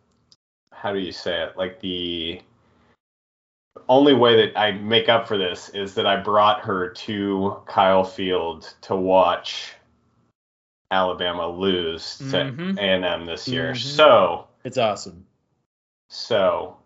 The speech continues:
Speaker 1: a little bit better there. Um, but yeah, it was, it was cool to see Georgia win. Um, Kirby Smart finally broke his, you know,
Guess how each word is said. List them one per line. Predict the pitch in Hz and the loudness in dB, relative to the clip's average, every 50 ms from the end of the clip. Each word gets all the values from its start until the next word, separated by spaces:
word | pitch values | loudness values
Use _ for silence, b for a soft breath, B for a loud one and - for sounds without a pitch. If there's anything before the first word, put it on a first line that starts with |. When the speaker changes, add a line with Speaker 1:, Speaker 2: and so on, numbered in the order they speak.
| - | -10
Speaker 1:
a | - 107 107 | -6 -4 -2
little | 104 110 113 113 110 | 2 2 2 2 2
bit | 104 104 95 | 0 -2 -2
better | 98 98 95 92 92 90 | -2 -2 0 0 -2 -2
there. | 92 92 90 90 90 90 90 - - | -2 -2 -2 -2 -2 -4 -4 -2 0
Um, | 107 - 107 107 107 104 101 101 95 98 - _ _ _ _ _ _ _ _ _ _ _ _ _ _ - _ | 2 2 4 4 4 4 2 0 -6 -8 -12 _ _ _ _ _ _ _ _ _ _ _ _ _ _ -10 _
but | - 131 131 131 | 2 4 4 6
yeah, | 107 92 87 87 | 4 4 2 4
it | 117 | 4
was, | 135 139 135 135 - - | 4 4 2 0 -2 -2
it | 143 | 0
was | 180 175 156 151 | 0 0 0 -2
cool | - - 151 151 147 127 | -2 2 6 6 6 6
to | 123 | 4
see | 123 - 123 120 107 | 0 -2 -4 -4 -2
Georgia | 98 104 110 110 110 101 110 104 | 0 2 4 4 4 2 0 -2
win. | 98 104 104 104 104 101 101 101 101 101 _ b b b b b b b b b b | -2 -2 -2 -2 -2 -2 -4 -6 -8 -12 _ b b b b b b b b b b
Um, | - 107 104 101 98 98 95 92 92 90 87 85 - _ _ _ _ _ _ _ | 0 2 4 4 4 4 4 4 2 0 -4 -10 -16 _ _ _ _ _ _ _
Kirby | - - 127 117 110 113 107 | -4 0 0 0 0 0 -4
Smart | - - 113 107 107 107 101 - - | -4 -2 2 2 2 2 0 -4 -6
finally | - - 107 107 104 104 101 | -2 0 2 2 2 0 -2
broke | 95 98 98 98 98 98 - | -2 0 0 0 0 0 -2
his, | - - 107 101 95 95 92 92 92 - - - - - _ _ b b b b b b b b b b b b | -4 -2 0 0 0 0 -2 -4 -6 -10 -14 -14 -16 -18 _ _ b b b b b b b b b b b b
you | 98 95 | -6 -2
know, | 92 92 90 87 87 85 85 - | 0 2 2 2 0 -2 -4 -6